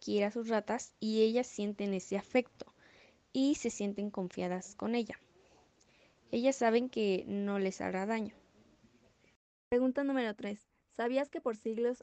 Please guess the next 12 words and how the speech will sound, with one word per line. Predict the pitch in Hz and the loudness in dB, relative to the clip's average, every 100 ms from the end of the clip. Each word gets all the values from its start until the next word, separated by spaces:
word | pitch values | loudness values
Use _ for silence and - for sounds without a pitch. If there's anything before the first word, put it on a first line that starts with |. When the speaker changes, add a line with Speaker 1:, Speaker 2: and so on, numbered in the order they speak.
| - | -6
Speaker 2:
las | 214 202 | -4 -4
ratas | 208 208 240 | -4 -6 -6
han | 240 | -6
sido | 240 240 226 | -2 -4 -4
consideradas | 220 214 202 196 196 202 214 - | -6 -4 -2 -2 -2 -4 -6 -6
una | 214 208 | -4 -2
plaga | - 202 196 247 - _ _ | -2 -2 -2 -6 -10 _ _
debido | 214 233 254 | 2 4 4
a | 262 | 0
que | 240 | -4
se | 220 | -6
comen | - 214 226 | -6 -4 -4